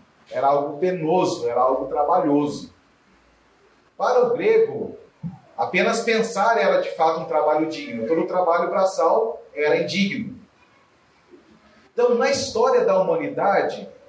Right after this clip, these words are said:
o homem transformou o trabalho e acabou sendo transformado pela maneira com que ele via o trabalho. Então, o ponto principal é que a maneira com que nós trabalhamos revela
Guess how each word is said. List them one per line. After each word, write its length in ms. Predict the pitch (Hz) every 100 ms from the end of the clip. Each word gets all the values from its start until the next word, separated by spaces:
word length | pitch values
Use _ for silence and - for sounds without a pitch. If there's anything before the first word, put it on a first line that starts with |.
| _ 135
o 120 | 156
homem 440 | 185 214 214 196
transformou 920 | 214 269 277 - 226 214 - 202 220
o 60 | 214
trabalho 680 | 190 180 - 139 147 214 214 - -
e 80 | 165
acabou 440 | 175 190 185 208
sendo 320 | 208 214 214
transformado 800 | - 240 254 262 226 185 190 208
pela 260 | 208 196 190
maneira 500 | 180 156 180 220 214
com 180 | 196 -
que 180 | - 170
ele 180 | 151
via 200 | 143 135
o 60 | 127
trabalho. 400 | 127 117 - - - _ - - - _ _ _ _
Então, 320 | 160 240 247
o 80 | 233
ponto 360 | 233 262 269 -
principal 560 | 208 196 - 196 190 185
é 80 |
que 180 | - -
a 60 | 202
maneira 500 | 196 190 240 277 262
com 160 | 240 214
que 140 | 202
nós 280 | 180 180 180
trabalhamos 1080 | 190 190 185 143 139 139 147 - - - - _ _ _ _ _ _
revela 1300 | - - 226 254 - - 247 220 156 123 - - -